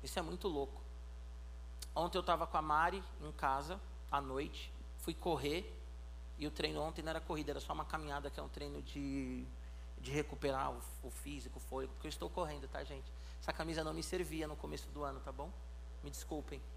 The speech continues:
Sete quilômetros pra minha conta. É isso aí.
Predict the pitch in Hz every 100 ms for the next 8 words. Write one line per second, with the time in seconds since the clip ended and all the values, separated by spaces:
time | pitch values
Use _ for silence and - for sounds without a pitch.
0 | - - - - - - - - - -
1 | 180 - - 180 170 160 151 147 - 160
2 | 160 151 156 139 - 139 - - - -
3 | - 143 - 165 135